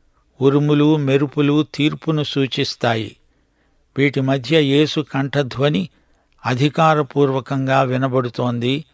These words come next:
ఆయనే సమస్తమును శాసిస్తున్నాడు. దేవుని ఏడాత్మలు, ఏడు దీపములు, దేవుని ఆత్మ సంపూర్ణతను సూచించే సంకేతాలివి. దేవునికి స్తోత్రం. ఈ పాఠంలో మూడు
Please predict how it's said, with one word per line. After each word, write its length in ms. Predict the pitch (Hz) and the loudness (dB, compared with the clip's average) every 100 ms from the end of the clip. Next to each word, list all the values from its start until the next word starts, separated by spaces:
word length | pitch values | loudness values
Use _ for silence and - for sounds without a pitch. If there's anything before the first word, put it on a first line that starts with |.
| _ _ _ _ _ - | _ _ _ _ _ -4
ఆయనే 480 | 123 139 147 151 156 | 2 4 4 2 0
సమస్తమును 840 | - 131 143 - - 151 143 147 147 | -2 -2 -2 -4 -4 -2 0 -2 -2
శాసిస్తున్నాడు. 1080 | 131 131 135 143 - - 131 120 107 - - _ _ _ _ _ _ - | 2 2 2 -4 -6 -4 -2 -2 -4 -8 -14 _ _ _ _ _ _ -4
దేవుని 440 | 113 139 147 156 147 | 2 4 4 2 0
ఏడాత్మలు, 1040 | 123 139 139 143 139 - 131 127 135 156 - - | 2 2 4 4 2 -2 -2 0 -2 -6 -14 -4
ఏడు 380 | 120 139 143 139 | 2 4 4 0
దీపములు, 720 | 117 135 - 127 127 123 160 - _ _ _ _ _ _ 107 | 0 -2 0 -2 0 -2 -4 -10 _ _ _ _ _ _ 0
దేవుని 480 | 135 147 156 151 - | 2 4 2 0 -2
ఆత్మ 500 | 117 127 151 - 156 | 0 2 2 -2 -4
సంపూర్ణతను 960 | 151 131 135 127 156 160 156 147 143 139 | -2 -4 -6 -2 0 2 0 -2 -2 -4
సూచించే 800 | 131 143 143 - 147 131 139 135 | -4 -4 -2 -2 -4 -2 0 0
సంకేతాలివి. 1120 | - 127 135 - 139 131 127 120 120 123 156 - _ _ _ _ 107 | 0 -4 -2 0 0 0 -2 -2 -2 -2 -4 -10 _ _ _ _ 0
దేవునికి 540 | 127 135 135 131 127 | 2 4 0 -4 -6
స్తోత్రం. 600 | - 123 123 - 107 90 - _ _ _ _ _ _ _ _ - | -6 -6 -6 -6 -8 -8 -14 _ _ _ _ _ _ _ _ -2
ఈ 100 | 127 | -2
పాఠంలో 760 | 123 131 135 147 147 147 151 | 0 2 2 2 0 2 4
మూడు 440 | 143 135 156 147 | 2 0 0 0